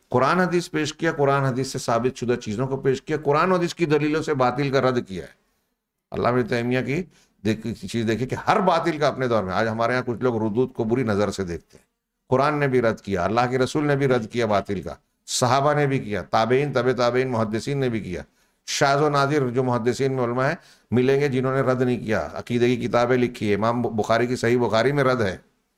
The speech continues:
आखिरी में। हाँ, और फिर आज अल्लामा इब्न तैमिया, इब्न क़य्यिम की रुदूद को देखिए, सारी दुनिया पढ़ रही है, ज़रूरत है उसकी। हाँ,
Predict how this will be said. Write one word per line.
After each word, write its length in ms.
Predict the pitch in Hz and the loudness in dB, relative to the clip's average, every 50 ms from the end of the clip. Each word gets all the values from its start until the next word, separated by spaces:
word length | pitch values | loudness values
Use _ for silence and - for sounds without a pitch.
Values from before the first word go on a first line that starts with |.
| _ _ _ _ _ _ _ _ | _ _ _ _ _ _ _ _
आखिरी 400 | - - 95 101 95 107 107 107 | -2 0 0 2 2 2 2 2
में। 160 | 101 87 69 - _ _ _ _ _ - | 2 0 -2 -6 _ _ _ _ _ 0
हाँ, 260 | 123 160 165 - - - - - _ _ _ | 0 0 0 -2 -8 -16 -20 -20 _ _ _
और 180 | - 110 113 - | 0 0 0 2
फिर 260 | - 147 165 196 208 - - _ _ _ _ _ - | 2 0 0 0 -2 -6 -14 _ _ _ _ _ -2
आज 240 | - 110 127 139 135 | 0 2 2 4 4
अल्लामा 320 | 120 120 123 127 131 135 | 4 4 2 2 2 2
इब्न 180 | 131 127 127 120 | 2 0 0 0
तैमिया, 340 | - 120 117 117 120 123 123 | 0 0 0 2 2 0 0
इब्न 160 | 120 117 120 | 0 -2 -4
क़य्यिम 340 | - - 110 107 110 113 117 | -2 -2 0 0 0 -2 0
की 100 | 113 123 | 0 0
रुदूद 300 | 107 110 104 107 113 - - | 0 0 0 0 -2 -2 -2
को 100 | 120 107 | -2 0
देखिए, 260 | 101 101 - 107 107 | 0 0 0 -2 -4
सारी 260 | - - 98 98 104 | -2 -2 0 0 0
दुनिया 260 | 101 98 95 98 101 95 | 0 0 0 0 -2 -2
पढ़ 180 | 98 101 98 95 | 0 0 0 0
रही 220 | 95 87 82 82 | -2 -4 -4 -6
है, 80 | 78 78 - - _ _ _ _ - | -8 -10 -12 -20 _ _ _ _ -8
ज़रूरत 460 | 98 101 120 123 139 165 208 208 220 | 0 2 2 4 4 4 2 2 2
है 60 | 214 208 | 2 2
उसकी। 320 | 190 - - - 127 139 - _ _ _ _ _ _ _ _ _ _ _ _ _ _ _ _ _ _ _ _ _ _ _ _ _ _ _ | 0 -2 -6 -12 -14 -14 -16 _ _ _ _ _ _ _ _ _ _ _ _ _ _ _ _ _ _ _ _ _ _ _ _ _ _ _
हाँ, 320 | 113 147 165 147 143 - | -4 -4 -4 -6 -10 -16